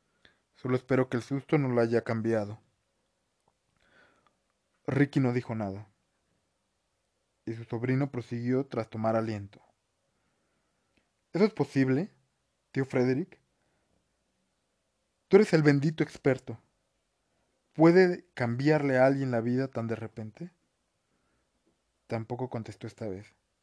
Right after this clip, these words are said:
pero la pregunta resonó en su interior.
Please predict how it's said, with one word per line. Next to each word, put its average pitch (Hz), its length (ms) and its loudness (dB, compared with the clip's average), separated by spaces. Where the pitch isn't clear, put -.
pero 120 180 -2
la 120 180 2
pregunta 131 420 -2
resonó 123 520 -8
en 117 120 -12
su - 120 -14
interior. 101 420 -12